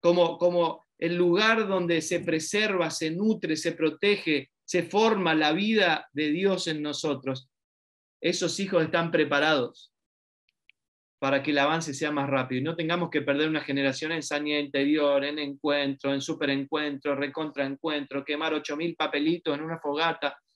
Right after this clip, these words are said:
perdonando ochocientas veces, y perdón que me lo diga así irónicamente, porque realmente es tragicómico lo que hemos hecho.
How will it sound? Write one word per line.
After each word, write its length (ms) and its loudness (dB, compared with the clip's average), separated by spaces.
perdonando 600 4
ochocientas 800 2
veces, 480 0
y 80 2
perdón 380 2
que 100 0
me 160 2
lo 260 0
diga 200 4
así 220 -6
irónicamente, 680 0
porque 220 -2
realmente 480 0
es 80 -4
tragicómico 760 0
lo 120 2
que 100 -2
hemos 220 -2
hecho. 240 -8